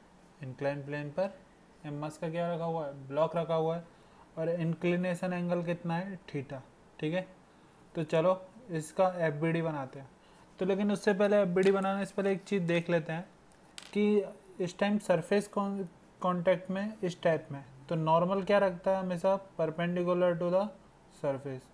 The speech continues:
Normal हमेशा कहाँ रहता है, perpendicular to the surface। तो normal का direction इस type में होगा। ठीक है, तो फ्री बॉडी diagram बनाते हैं। Downward direction में क्या आएगा, एमजी।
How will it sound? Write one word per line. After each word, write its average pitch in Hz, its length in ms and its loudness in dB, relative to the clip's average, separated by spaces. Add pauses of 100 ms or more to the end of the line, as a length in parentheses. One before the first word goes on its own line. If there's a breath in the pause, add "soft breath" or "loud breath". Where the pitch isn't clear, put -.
Normal 147 320 -6
हमेशा 165 300 -2
कहाँ 196 200 0
रहता 180 240 0
है, 143 200 -2
perpendicular 170 680 -2
to 175 160 -4
the 202 120 -2 (600 loud breath)
surface। 147 360 -2 (100)
तो 170 80 0
normal 180 420 2
का 196 100 0
direction 196 520 2 (300)
इस 170 180 -8
type 170 300 2
में 160 80 -4
होगा। 135 220 -10 (640)
ठीक 185 160 2
है, 226 100 4 (2250 loud breath)
तो 185 60 4
फ्री 180 220 4
बॉडी 202 240 6
diagram 202 420 2
बनाते 180 340 0
हैं। 185 240 -4
Downward 175 440 2
direction 196 400 6
में 202 160 -2
क्या 196 140 4
आएगा, 147 380 2
एमजी। 165 400 -2